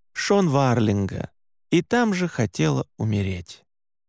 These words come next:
Даже если ученики приходили к нему утром или сразу после обеда, когда на улице ещё вовсю справлял оргии солнечный свет —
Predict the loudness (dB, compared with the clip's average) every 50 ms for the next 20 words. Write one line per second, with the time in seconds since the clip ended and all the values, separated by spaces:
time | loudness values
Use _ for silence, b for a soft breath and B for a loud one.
0 | _ _ _ _ _ _ _ _ _ _ _ _ -2 0 2 2 2 2 2 2
1 | 2 0 0 0 0 0 0 0 -2 -4 -2 -2 0 0 0 0 -2 -2 -2 -2
2 | 0 0 0 0 2 2 2 2 4 2 2 2 0 0 0 0 0 0 -2 -2
3 | -2 -2 -2 -2 -2 0 0 0 0 0 -4 -8 _ -2 0 2 2 2 0 0
4 | 2 2 2 2 2 0 0 -2 -2 0 2 2 2 2 2 2 0 2 2 2
5 | 0 -2 -4 _ _ _ _ -2 0 0 2 2 2 2 2 2 2 2 2 0
6 | 0 0 2 2 2 2 2 2 2 2 4 2 2 0 0 2 2 2 0 0
7 | 0 2 2 4 4 4 4 4 2 2 2 2 2 2 2 2 2 2 2 2
8 | 2 2 2 2 4 4 4 2 0 0 -2 -2 -2 -2 -2 0 2 2 2 2
9 | 0 -4